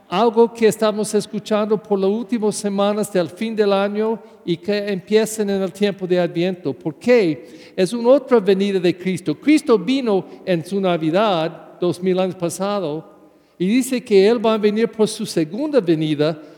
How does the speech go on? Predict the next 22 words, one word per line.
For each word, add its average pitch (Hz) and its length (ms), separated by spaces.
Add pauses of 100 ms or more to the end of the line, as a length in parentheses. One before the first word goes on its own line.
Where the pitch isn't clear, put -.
al 156 160
fin 220 260
del 180 160
tiempo. 220 640 (800)
Y 185 60
estaba 233 260
diciendo, 214 580 (440)
tiene 220 540
que 262 160
ser 226 340
alerta. 180 1160 (1000)
Van 190 140
a 214 40
estar 214 220
muchas 285 720
cosas 240 480
pasando 214 1300
en 190 240
este 190 340
mundo, 175 760 (320)
cosas 240 460
destruidas, 208 1160